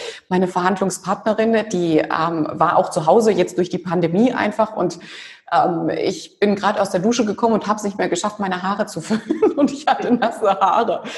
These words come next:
Und das Spannende ist, was da wirklich passiert ist.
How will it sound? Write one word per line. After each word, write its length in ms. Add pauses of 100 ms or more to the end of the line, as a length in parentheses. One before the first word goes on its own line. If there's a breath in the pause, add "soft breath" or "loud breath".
(280 loud breath)
Und 180
das 180
Spannende 600
ist, 460
was 140
da 120
wirklich 300
passiert 360
ist. 240